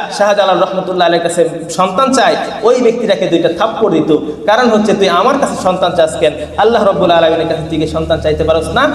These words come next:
কারণ আল্লাহ রব্বুল আলামিন তো শেষ রজনীতে, মধ্য রজনীতে দুনিয়ার মানুষ যখন ঘুমিয়ে যায়, তখন আল্লাহ রব্বুল আলামিন প্রথম আসমানে এসে আপনাকে আমাকে ডাকতে থাকে,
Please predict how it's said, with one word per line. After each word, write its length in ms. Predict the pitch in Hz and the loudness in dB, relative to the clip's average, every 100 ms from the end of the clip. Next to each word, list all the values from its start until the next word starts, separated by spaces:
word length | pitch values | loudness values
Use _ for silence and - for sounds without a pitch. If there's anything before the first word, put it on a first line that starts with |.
| 294 - | -4 0
কারণ 180 | 220 214 | 2 2
আল্লাহ 360 | - 311 277 | 2 2 2
রব্বুল 240 | 247 240 233 | 2 2 2
আলামিন 360 | 226 226 220 | 4 2 2
তো 360 | 220 190 - - | 2 2 0 -4
শেষ 360 | - 247 - - | 2 4 4 2
রজনীতে, 380 | 247 247 233 220 | 2 4 2 2
মধ্য 280 | 214 - | 0 0
রজনীতে 680 | 220 208 202 196 196 165 190 165 | 0 2 0 2 2 2 -2 0
দুনিয়ার 320 | 214 226 208 | 2 2 2
মানুষ 320 | 202 285 339 | 2 2 2
যখন 240 | 285 254 226 | 2 2 2
ঘুমিয়ে 300 | 226 240 233 | 4 4 4
যায়, 220 | 214 190 202 - | 4 2 -2 -2
তখন 200 | 233 226 | 0 2
আল্লাহ 280 | 220 226 | 2 2
রব্বুল 260 | 220 202 208 | 0 0 2
আলামিন 460 | 202 196 196 202 202 202 | 4 4 2 0 -2 -2
প্রথম 340 | 240 240 269 | -2 0 -2
আসমানে 340 | 214 208 285 269 | -2 -2 0 2
এসে 300 | 240 247 226 | 2 2 2
আপনাকে 380 | 202 233 269 240 | 0 -2 0 2
আমাকে 300 | 208 202 196 | 2 2 0
ডাকতে 260 | 185 185 | -2 0
থাকে, 300 | 190 185 160 | 0 2 0